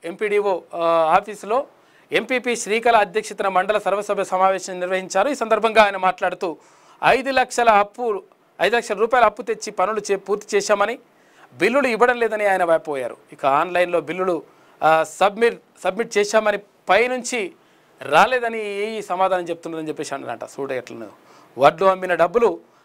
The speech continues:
రైతులకు రావడం లేదని సర్పంచ్ ఆంజనేయులు నిలదీశారు. వైస్ ఎంపీపీ రవికుమార్, రైతు బంధు అధ్యక్షుడు సంపత్ కుమార్, ఆ, తీలేరు పిఎస్సిఎస్ అధ్యక్షులు రాజేందర్ గౌడ్, ఎంపీడీఓ యశోదమ్మ కూడా ఇందులో పాల్గొన్నారంట.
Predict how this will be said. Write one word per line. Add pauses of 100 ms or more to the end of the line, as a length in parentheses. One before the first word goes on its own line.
(120)
రైతులకు
రావడం
లేదని
సర్పంచ్
ఆంజనేయులు
నిలదీశారు. (600)
వైస్
ఎంపీపీ
రవికుమార్, (440)
రైతు
బంధు
అధ్యక్షుడు
సంపత్
కుమార్, (480)
ఆ,
తీలేరు (1080)
పిఎస్సిఎస్
అధ్యక్షులు (420)
రాజేందర్
గౌడ్, (380)
ఎంపీడీఓ
యశోదమ్మ
కూడా
ఇందులో
పాల్గొన్నారంట.